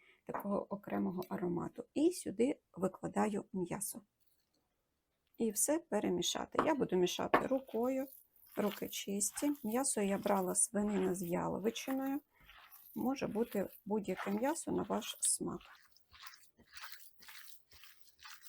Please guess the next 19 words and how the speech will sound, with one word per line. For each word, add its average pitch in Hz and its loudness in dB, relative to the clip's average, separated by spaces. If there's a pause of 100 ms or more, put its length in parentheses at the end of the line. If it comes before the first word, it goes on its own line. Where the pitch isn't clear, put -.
(1600)
Начинка 196 2
готова. 269 4 (100)
Вона 214 2
не 226 2
тільки 269 4
гарна 185 6
на 180 6 (420)
вигляд, 190 4
а 202 2
ще 233 2
й 233 6
дуже 185 2 (560)
запах 185 4
такий. - -4 (140)
Хочеться 190 0
вже 185 2
її 180 2
сирою 175 6
їсти. 165 -2